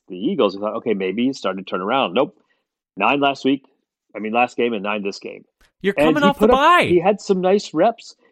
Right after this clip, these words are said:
Speaker 1: He's getting well graded. He was, like, their second highest graded defender in this game.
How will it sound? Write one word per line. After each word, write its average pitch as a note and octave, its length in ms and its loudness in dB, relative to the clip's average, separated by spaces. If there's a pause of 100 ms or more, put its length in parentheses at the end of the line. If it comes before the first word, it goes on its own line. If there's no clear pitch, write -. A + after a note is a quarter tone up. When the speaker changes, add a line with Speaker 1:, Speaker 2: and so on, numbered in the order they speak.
(120)
Speaker 1:
He's D#3 200 -12
getting A3 340 0
well D3 200 4
graded. D3 360 0
He C3 80 -2
was, D#3+ 160 -2
like, E3 120 -6
their E3 100 -4
second D#3 460 -6
highest D3 420 -4
graded G2 480 -8 (560)
defender F3+ 580 0
in F2+ 80 -12
this F#2 220 -12
game. G2 400 -8